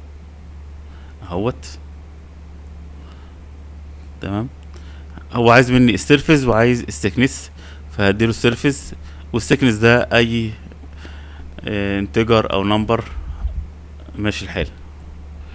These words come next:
اهو. تمام، فبدأ عمل لي الشكل اهوت. طيب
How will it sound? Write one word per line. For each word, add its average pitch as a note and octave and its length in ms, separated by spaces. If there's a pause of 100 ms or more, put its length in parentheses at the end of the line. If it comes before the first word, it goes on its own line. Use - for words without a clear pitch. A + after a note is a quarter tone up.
(560)
اهو. F#2 80 (2500)
تمام، A2+ 200
فبدأ A2+ 380
عمل G#2+ 220
لي A2 140
الشكل G2 360
اهوت. G#2+ 480 (200)
طيب F2 180